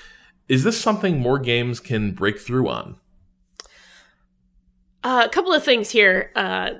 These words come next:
Speaker 2: especially with the sort of first point about sometimes it's more fun to watch a Let's Play than play a game. I think that's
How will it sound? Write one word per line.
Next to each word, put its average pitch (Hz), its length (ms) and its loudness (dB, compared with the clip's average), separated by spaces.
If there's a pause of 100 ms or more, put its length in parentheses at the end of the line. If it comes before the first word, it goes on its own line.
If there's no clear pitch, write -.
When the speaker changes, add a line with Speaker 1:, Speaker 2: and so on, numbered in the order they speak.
(600)
Speaker 2:
especially 415 400 4
with 320 100 4
the 233 80 0
sort 226 200 4
of 196 100 0
first 208 340 0
point 180 420 -2
about 165 360 0
sometimes 208 440 -2
it's 185 140 -8
more 202 160 0
fun 190 240 0
to 190 80 -6
watch 170 380 -4
a 185 80 0
Let's 170 240 -4
Play 208 180 0
than 170 140 -2
play 170 220 -2
a 165 40 -4
game. 170 320 -2
I - 60 0
think 320 120 0
that's - 220 2